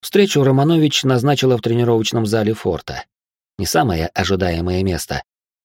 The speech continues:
Зато в случае чего не будет никаких вопросов, почему это не женатый парень и незамужняя девушка встречаются под покровом ночи.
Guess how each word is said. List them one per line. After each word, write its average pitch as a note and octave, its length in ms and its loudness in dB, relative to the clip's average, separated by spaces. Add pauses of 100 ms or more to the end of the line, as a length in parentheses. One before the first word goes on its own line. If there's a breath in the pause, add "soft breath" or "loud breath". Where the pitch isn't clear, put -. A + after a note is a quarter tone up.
(100)
Зато G2 300 2
в C3 60 -8
случае B2 400 2
чего B2 260 2
не A2 140 0
будет A2 300 2
никаких G#2+ 360 -2
вопросов, G#2+ 680 -2
почему C#3 380 -2
это F#2+ 200 0
не F#2+ 100 0
женатый G#2 380 2
парень A2+ 440 2
и G2+ 80 -4
незамужняя G2+ 600 0
девушка A2 420 0
встречаются G#2 640 -2
под G2+ 180 -4
покровом F#2 440 -4
ночи. E2 400 -8